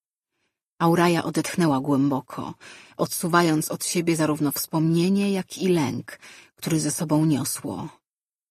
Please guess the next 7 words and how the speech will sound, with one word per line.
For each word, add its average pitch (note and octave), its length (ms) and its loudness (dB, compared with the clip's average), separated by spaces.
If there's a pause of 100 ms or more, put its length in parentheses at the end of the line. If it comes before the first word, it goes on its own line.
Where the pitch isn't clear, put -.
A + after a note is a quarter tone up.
(560)
Ani C4 260 10
żadne A#3 280 6
inne G3+ 420 4
zwierzę, D#3 560 -2
prócz - 340 -8
zwyczajnego F3+ 680 0
rejna, D3+ 540 0